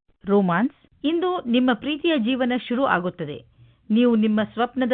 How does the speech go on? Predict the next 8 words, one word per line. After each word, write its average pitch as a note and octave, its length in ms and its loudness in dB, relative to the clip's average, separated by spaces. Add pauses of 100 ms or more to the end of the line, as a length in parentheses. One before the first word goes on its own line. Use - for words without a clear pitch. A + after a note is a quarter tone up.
(100)
ರಾಜಕುಮಾರನನ್ನು G#3+ 880 0
ಭೇಟಿಯಾಗುತ್ತೀರಾ. F#3+ 920 -6 (540)
ಒಬ್ಬರಿಗೊಬ್ಬರ C4+ 640 2
ಜೊತೆಯು A#3 520 -2
ಇಬ್ಬರನ್ನು B3+ 520 -2
ಹತ್ತಿರ - 400 -6
ತರುತ್ತದೆ D#3+ 520 -8 (400)
ಮತ್ತು F#3+ 360 -2